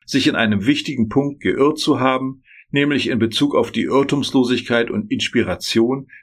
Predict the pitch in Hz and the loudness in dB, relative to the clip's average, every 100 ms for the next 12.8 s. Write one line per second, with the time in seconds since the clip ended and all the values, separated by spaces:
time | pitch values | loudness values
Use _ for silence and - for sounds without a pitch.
0 | - - 101 85 92 107 113 117 113 135 | -10 -6 -4 -2 0 0 0 -2 0 -2
1 | 135 - _ _ _ _ _ _ _ - | -2 -8 _ _ _ _ _ _ _ 2
2 | 190 196 - 180 147 160 156 151 147 123 | 2 2 0 0 4 4 2 2 0 2
3 | 131 131 139 127 123 120 117 139 120 120 | 2 2 0 2 2 2 0 -4 -2 0
4 | 120 113 113 110 104 104 - _ 143 143 | 0 0 0 0 0 -2 -4 _ -2 0
5 | 135 117 123 107 101 101 131 123 113 107 | 0 0 0 2 0 0 0 2 0 -2
6 | 104 - - 104 101 101 - _ - 147 | -2 -2 0 0 0 -4 -8 _ -2 0
7 | 135 170 135 131 123 156 139 139 131 117 | 2 2 2 0 0 0 2 2 2 2
8 | 101 107 143 - 120 110 110 127 131 107 | 2 0 0 -2 0 2 2 2 2 0
9 | 104 - 90 - 127 160 - 147 139 135 | -2 -6 -8 -2 0 0 -2 -2 -2 -4
10 | 139 _ _ _ _ _ _ _ - 147 | -8 _ _ _ _ _ _ _ 0 2
11 | 143 147 143 131 151 - 156 156 170 214 | 2 0 0 0 0 0 2 2 2 -2
12 | - 160 123 120 104 98 92 | -2 0 2 2 0 -2 -2